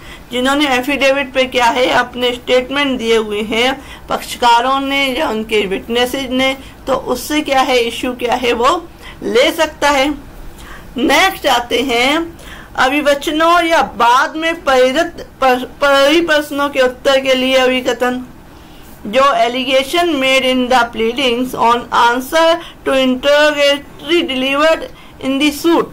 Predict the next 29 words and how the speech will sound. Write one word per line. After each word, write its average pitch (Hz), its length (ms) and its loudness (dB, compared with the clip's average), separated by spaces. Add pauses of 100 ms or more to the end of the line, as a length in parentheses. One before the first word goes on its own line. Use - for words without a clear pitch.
(640)
तो - 60 -4
उससे 269 440 0
क्या 311 160 2
ले 302 180 2
सकता 277 340 -2
है 262 220 4
वह 233 220 4
अभिवचन, 240 680 0 (460)
उन 247 180 0
अभिवचनों 233 640 0
से 240 120 -2
क्या 240 240 -2
है, 254 420 0 (340)
issue 302 600 0
क्या - 480 0
arise 233 320 2
हो 226 120 0
रहे 226 140 0
हैं 240 80 -2
उनमें, 240 500 -2 (120)
तो - 100 -2
वो 208 220 2
भी 247 140 0
issue 254 300 -4
वहाँ 294 360 -2
से - 120 -4
उठा 339 280 -4
सकता - 340 -16
है। - 120 -12